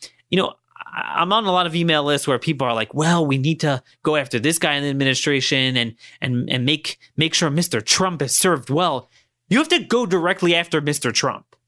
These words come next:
And, and I'm glad to see even Breitbart is doing that now. So certainly others should do that. Directly say, "You are violating every darn thing you ran against.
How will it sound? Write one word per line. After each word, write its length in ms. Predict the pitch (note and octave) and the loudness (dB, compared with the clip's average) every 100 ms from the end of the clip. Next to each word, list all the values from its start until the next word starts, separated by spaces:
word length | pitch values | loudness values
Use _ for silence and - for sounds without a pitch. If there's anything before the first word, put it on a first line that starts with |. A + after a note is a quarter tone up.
| _ _ - | _ _ -2
And, 100 | A#3+ | 0
and 140 | A#3 A#3+ | 2 2
I'm 140 | A#3 | 2
glad 220 | C4+ D#4+ | 0 0
to 80 | G3+ | 2
see 120 | G3+ | 2
even 240 | G#3 A3 C3+ | 2 2 0
Breitbart 460 | D3 - C3 A#2+ | -2 0 -2 -2
is 100 | A#2 | -2
doing 280 | A#2+ F3+ C#3 | 0 0 0
that 160 | G2 - | -4 -4
now. 300 | - - D#2 | -8 -8 -6
So 140 | - | 0
certainly 340 | B2 G3 F3+ C#3 | 2 2 2 2
others 260 | F3+ D3 | 2 0
should 160 | C3+ G#2+ | -2 -2
do 140 | G#2 | -2
that. 220 | G2+ - - _ _ _ _ _ _ - | -4 -8 -16 _ _ _ _ _ _ -4
Directly 440 | A3+ A3+ D#4 C4+ | 0 0 0 2
say, 380 | A3+ D4+ G3 - _ | 2 2 0 -4 _
"You 180 | D3+ B3 | 0 2
are 80 | D4 | 2
violating 600 | C#3 F3+ G#3+ F#3+ F3 D#3 | 0 0 0 0 0 0
every 200 | E3+ F#3+ | 0 0
darn 400 | C3 E3 E3 D#3 | -2 -2 -2 -2
thing 200 | E3 D#3 | -2 0
you 140 | C3 A#2+ | 0 0
ran 200 | B2 A2+ | 0 -2
against. 500 | - - - - | -6 -8 -10 -10